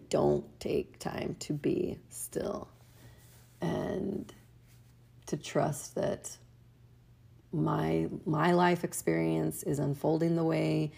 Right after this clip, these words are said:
that it is supposed to for me, and I can do my best on the things that I can control, and I can just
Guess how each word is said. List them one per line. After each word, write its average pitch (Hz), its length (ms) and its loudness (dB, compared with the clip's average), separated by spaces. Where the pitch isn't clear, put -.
that 156 140 6
it 147 140 6
is 143 300 0
supposed 156 580 2
to 156 120 4
for 156 180 0
me, 143 520 4
and 147 640 4
I 147 120 0
can 143 480 0
do 151 140 2
my 156 140 6
best 156 280 2
on 151 80 2
the 147 80 2
things 151 240 0
that 156 120 0
I 143 60 0
can 175 380 2
control, 185 680 2
and 151 140 2
I 156 100 4
can 156 280 0
just 151 680 -2